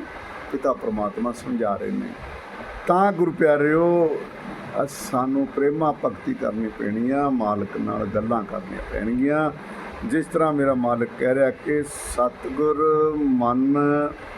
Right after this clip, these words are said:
ਕਮਾਵਨਾ ਤੀਰਥ ਹੈ।" ਸਤਿਗੁਰ ਮਨ ਕਮਾਵਨਾ ਤੀਰਥ ਹੈ, ਜਿਸ ਨੂੰ ਦੇ ਬਜਾਏ। ਇੱਕ ਤੀਰਥ, ਗੁਰੂ ਪਿਆਰਿਓ, ਕੀ ਆ? ਸਾਡੀਆਂ ਜਿਹੜੀਆਂ ਭਾਵ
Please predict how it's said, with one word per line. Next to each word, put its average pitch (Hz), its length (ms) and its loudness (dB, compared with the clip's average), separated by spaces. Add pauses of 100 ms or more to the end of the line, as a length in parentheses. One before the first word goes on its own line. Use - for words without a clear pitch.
(1200)
ਕਮਾਵਨਾ 127 1040 4 (800)
ਤੀਰਥ 156 420 2
ਹੈ।" 95 340 -4
ਸਤਿਗੁਰ 175 520 2
ਮਨ 151 320 2 (120)
ਕਮਾਵਨਾ 143 680 2
ਤੀਰਥ 151 520 0
ਹੈ, 135 460 4 (600)
ਜਿਸ 135 240 -2
ਨੂੰ 147 240 0
ਦੇ 113 220 2
ਬਜਾਏ। 104 420 -6 (1040)
ਇੱਕ 247 200 2
ਤੀਰਥ, 214 560 2 (360)
ਗੁਰੂ 123 180 0
ਪਿਆਰਿਓ, 117 340 2 (120)
ਕੀ 175 180 2
ਆ? 175 180 6
ਸਾਡੀਆਂ 151 440 2
ਜਿਹੜੀਆਂ 160 500 2 (1300)
ਭਾਵ 143 520 4